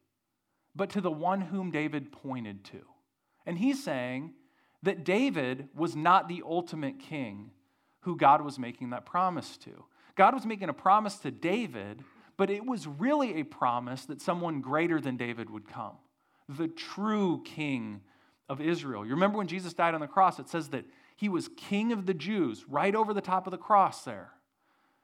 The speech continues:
And Paul's saying he was the true king of the Jews. And what he's saying about Jesus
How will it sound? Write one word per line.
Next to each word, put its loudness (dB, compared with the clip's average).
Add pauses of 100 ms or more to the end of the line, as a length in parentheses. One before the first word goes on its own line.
(360)
And 0
Paul's 4
saying -2 (260)
he -4
was 6 (120)
the -4
true 0
king -4
of -8
the 0
Jews. -2
And -4
what 4 (160)
he's -8
saying 2
about 4
Jesus -4